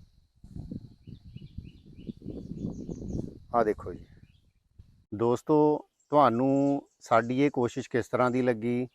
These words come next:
ਸਾਡਾ ਬਣਾਇਆ ਹੋਇਆ ਵੀਡੀਓ ਤੁਹਾਨੂੰ ਕਿਸ ਤਰ੍ਹਾਂ ਦਾ ਲੱਗਾ, ਇਤਿਹਾਸ ਬਾਰੇ ਜਾਣਕਾਰੀ ਤੁਹਾਨੂੰ ਕਿਸ ਤਰ੍ਹਾਂ ਦੀ ਲੱਗੀ, ਜੇ ਤੁਹਾਨੂੰ ਇਹ ਵੀਡੀਓ ਪਸੰਦ ਆਇਆ ਤਾਂ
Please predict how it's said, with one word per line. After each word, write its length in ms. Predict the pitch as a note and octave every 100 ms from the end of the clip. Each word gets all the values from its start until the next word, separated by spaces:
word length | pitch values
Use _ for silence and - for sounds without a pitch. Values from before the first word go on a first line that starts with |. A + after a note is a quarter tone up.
| _
ਸਾਡਾ 260 | A#2 A#2 B2
ਬਣਾਇਆ 340 | A2+ A2+ A#2
ਹੋਇਆ 140 | B2 A2+
ਵੀਡੀਓ 380 | A2 A2+ C3
ਤੁਹਾਨੂੰ 260 | C3 C3 A2+
ਕਿਸ 180 | A#2 -
ਤਰ੍ਹਾਂ 220 | A#2 A#2
ਦਾ 80 | A2+
ਲੱਗਾ, 320 | A2+ G#2 A#2
ਇਤਿਹਾਸ 580 | A2+ C#3 D3+ B2+ A2 A2+
ਬਾਰੇ 240 | A#2+ A#2
ਜਾਣਕਾਰੀ 720 | A2+ A2 G#2+ A#2+ A#2+ A#2+ A#2
ਤੁਹਾਨੂੰ 480 | C3 _ - B2+ A2+
ਕਿਸ 160 | A2+ -
ਤਰ੍ਹਾਂ 240 | A2+ A#2
ਦੀ 120 | A2+
ਲੱਗੀ, 400 | G#2+ F#2+ G2+ G#2+ - _ _ _ -
ਜੇ 140 | B2+
ਤੁਹਾਨੂੰ 320 | C3+ C#3+ B2
ਇਹ 80 | B2+
ਵੀਡੀਓ 320 | A#2+ A#2+ C#3
ਪਸੰਦ 380 | C#3+ D3 A2 G#2
ਆਇਆ 340 | A2 A2 G#2+ G#2 _ - -
ਤਾਂ 200 | A#2+ A#2+